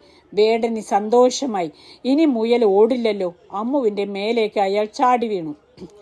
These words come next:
അമ്മു ആകട്ടെ കുളത്തിലേക്ക് എടുത്തു ചാടി ആമ്പലിൻ്റെ മുകളിൽ പോയിരുന്നു. വേടനും പുറകേ ചാടി. അമ്മു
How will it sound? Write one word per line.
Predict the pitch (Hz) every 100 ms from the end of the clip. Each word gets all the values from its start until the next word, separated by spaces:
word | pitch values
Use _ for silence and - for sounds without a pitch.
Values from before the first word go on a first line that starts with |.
| - - - -
അമ്മു | 247 302 330
ആകട്ടെ | 269 247 254 262 247
കുളത്തിലേക്ക് | 247 214 220 247 247 247
എടുത്തു | 220 254 -
ചാടി | 349 208 170 160 - _ _ -
ആമ്പലിൻ്റെ | 220 247 254 247 233 214
മുകളിൽ | 202 196 220 208 202
പോയിരുന്നു. | 208 202 202 180 170 - - - 196
വേടനും | 240 254 262 269 302 -
പുറകേ | 233 240 247 269 285
ചാടി. | 277 226 185 165 - _ - 196
അമ്മു | 214 233 262